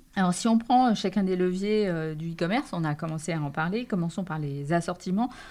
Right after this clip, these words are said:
Dans quelle mesure les enseignes différencient aujourd'hui leurs assortiments entre les différents modes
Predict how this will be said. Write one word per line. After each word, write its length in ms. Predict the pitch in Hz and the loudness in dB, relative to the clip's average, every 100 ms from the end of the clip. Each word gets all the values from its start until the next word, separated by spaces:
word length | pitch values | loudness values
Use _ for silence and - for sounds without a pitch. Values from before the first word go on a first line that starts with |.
| - - - - | -20 -20 -20 0
Dans 240 | 185 196 | 4 4
quelle 280 | 190 330 277 | 4 2 4
mesure 380 | 269 269 262 277 | 4 4 2 2
les 180 | 214 | 4
enseignes 320 | 208 214 247 233 | 2 2 2 2
différencient 540 | 202 220 190 185 214 | 2 0 0 0 -2
aujourd'hui 260 | 185 175 180 | 0 0 0
leurs 220 | 170 165 | 0 0
assortiments 600 | 151 185 151 - 202 214 | -2 -4 -6 -4 -2 -2
entre 240 | 269 196 | -2 -4
les 80 | 165 | -4
différents 420 | 151 - 190 175 | -6 -8 -6 -2
modes 380 | 180 196 233 175 | 0 0 0 -4